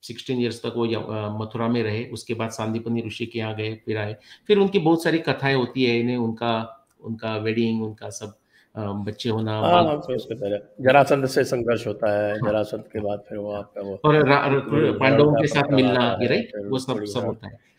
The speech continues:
Speaker 1: और
Speaker 2: हाँ,
Speaker 1: फिर हम
Speaker 2: वैसे
Speaker 1: fast
Speaker 2: मैं
Speaker 1: forward
Speaker 2: बता दूं, ये, ये सारा वृत्तांत मेरी दोनों पुस्तकों में है, ये।
Speaker 1: हाँ, तो इसलिए
Speaker 2: कंसवध,
Speaker 1: मैंने कवर नहीं किया, संजय जी।
Speaker 2: कंसवध तक का कृष्ण गोपेश्वर में है, और
Speaker 1: हाँ।
Speaker 2: कंसवध के बाद से महाभारत युद्ध के आरंभ तक कृष्ण गोपेश्वर में।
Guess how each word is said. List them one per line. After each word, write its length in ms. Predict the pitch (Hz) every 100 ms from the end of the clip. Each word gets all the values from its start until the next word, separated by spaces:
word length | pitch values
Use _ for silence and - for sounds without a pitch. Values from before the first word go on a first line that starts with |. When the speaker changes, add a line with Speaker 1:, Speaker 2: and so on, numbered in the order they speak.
| _ 160
Speaker 1:
और 80 |
Speaker 2:
हाँ, 80 | 170
Speaker 1:
फिर 120 | 214
हम 100 | 208
Speaker 2:
वैसे 120 | 139 156
Speaker 1:
fast 140 | 147
Speaker 2:
मैं 60 | 160
Speaker 1:
forward 200 | 156 185
Speaker 2:
बता 80 |
दूं, 100 | 196 196
ये, 360 | 185 175 165
ये 60 | 156
सारा 280 | - 160 175
वृत्तांत 460 | 160 - 156 156 156
मेरी 180 | 147 139
दोनों 380 | - 131 139 139
पुस्तकों 480 | 131 - 127 139
में 160 | 127 113 -
है, 240 | 95 - 107
ये। 140 | 101 - -
Speaker 1:
हाँ, 180 | 113 - _ _ _ 180
तो 80 |
इसलिए 320 | 180 127 226 233
Speaker 2:
कंसवध, 180 | 208
Speaker 1:
मैंने 120 | - 160
कवर 220 | 185 190
नहीं 160 | 190
किया, 160 | 180 170
संजय 280 | 165 156 139
जी। 60 |
Speaker 2:
कंसवध 320 | 165 175 180 -
तक 80 |
का 380 | 185 - 180 180
कृष्ण 260 | 175 - 156
गोपेश्वर 460 | 143 151 147 190
में 140 | 196 185
है, 340 | 262 - - -
और 160 | 143
Speaker 1:
हाँ। 120 | 127 113
Speaker 2:
कंसवध 580 | 156 170 170 156 165
के 240 | 156 165 143
बाद 300 | 139 143 143
से 460 | 175 175 175 - _ 143
महाभारत 480 | 127 143 131 143 143
युद्ध 180 | 139 143
के 140 | 160
आरंभ 480 | 151 120 123 143 139
तक 280 | 131 160 -
कृष्ण 260 | 147 - 151
गोपेश्वर 520 | 120 - 101 -
में। 80 | 95